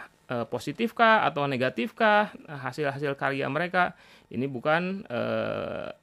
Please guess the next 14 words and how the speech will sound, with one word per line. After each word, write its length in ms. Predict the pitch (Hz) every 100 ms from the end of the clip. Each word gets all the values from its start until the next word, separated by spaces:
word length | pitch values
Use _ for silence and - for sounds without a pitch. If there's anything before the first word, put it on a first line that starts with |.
| _ -
ranah 320 | 123 127 135
kita 240 | 143 147
sekarang 480 | 147 - 143 143 139
ini 160 | 151 147
untuk, 480 | 120 113 127 131 -
eh, 240 | 120 113 113
men-, 280 | 113 120 -
menyebutnya 840 | 123 117 113 120 123 139 131 101
atau 200 | 110 117
menunjukkan 1000 | 117 117 117 117 117 117 110 107 - 120 -
posisinya. 800 | 107 113 104 - - 127 113 98 - _ - - _
Harus 240 | - 117 -
diingat 480 | 107 113 131 175
bahwa 880 | - 110 110 104 95 110 117 139 95